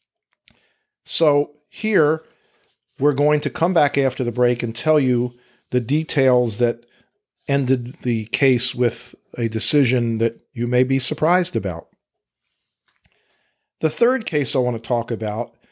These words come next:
is one where there was, uh, a situation, uh, the plaintiff was driving his vehicle and he was rear-ended by another vehicle. Now,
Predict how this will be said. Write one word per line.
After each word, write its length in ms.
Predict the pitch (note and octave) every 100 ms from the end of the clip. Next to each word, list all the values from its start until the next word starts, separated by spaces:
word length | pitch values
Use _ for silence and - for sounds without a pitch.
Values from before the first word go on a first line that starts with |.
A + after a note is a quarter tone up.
| _ _ _
is 300 | D3+ D3+ C#3+
one 440 | C#3 D3 C#3+ C#3+ C#3+ _ _ _ -
where 380 | C3 C3+ C#3
there 300 | C#3 C3+ D#3
was, 560 | D3+ C#3 C#3 B2 - - _ _ _ _ -
uh, 240 | B2+ A#2 -
a 80 | C3
situation, 920 | - D3+ D3 C#3+ C#3 - C3 C3 B2 _ _ - _ _ _ _
uh, 420 | B2 B2 A#2+ A#2+ - _ _ _ -
the 200 | D#3+ D#3
plaintiff 680 | - F#3 G#3+ G#3+ E3+ D#3+ -
was 200 | C3 G#2
driving 480 | B2 C3+ D#3+ E3+ E3
his 160 | D3
vehicle 460 | A#2 A#2 A2 A#2 A#2+
and 100 | A#2
he 140 | C#3+
was 220 | D3+ C3
rear-ended 760 | A#2 C3 D#3 C#3+ A#2 A2+ C3 B2+
by 340 | A2 G#2 C3+
another 320 | C#3+ B2 A#2 B2
vehicle. 540 | E3+ D#3 A#2+ F#2 E2+ _ _ _ _ _ _ _ _
Now, 440 | B2 C3+ C3+ C#3